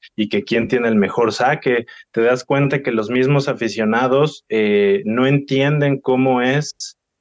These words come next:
eh, que funciona todo esto, y cuando les das un argumento, eh, y les proporcionas los datos, pues los rechazan, ¿no? Nuevamente, esa es parte de lo que se conoce como el sesgo de confirmación,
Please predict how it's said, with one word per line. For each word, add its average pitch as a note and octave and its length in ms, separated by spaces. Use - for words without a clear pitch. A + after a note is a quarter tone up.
eh, G#2 340
que A2 120
funciona B2+ 560
todo A#2 260
esto, C3+ 340
y G2 80
cuando G#2+ 240
les G#2 220
das C3 220
un D3+ 100
argumento, C3+ 880
eh, G#2 300
y G#2 40
les G#2 200
proporcionas B2+ 800
los G2+ 160
datos, A#2+ 560
pues A2+ 260
los G2+ 160
rechazan, G2 760
¿no? A2 260
Nuevamente, A#2 540
esa A#2 160
es A#2 80
parte A#2+ 500
de G#2+ 100
lo G2 120
que - 80
se G#2 160
conoce G#2+ 400
como G2+ 220
el F#2 60
sesgo A2 480
de F2+ 260
confirmación, G#2 920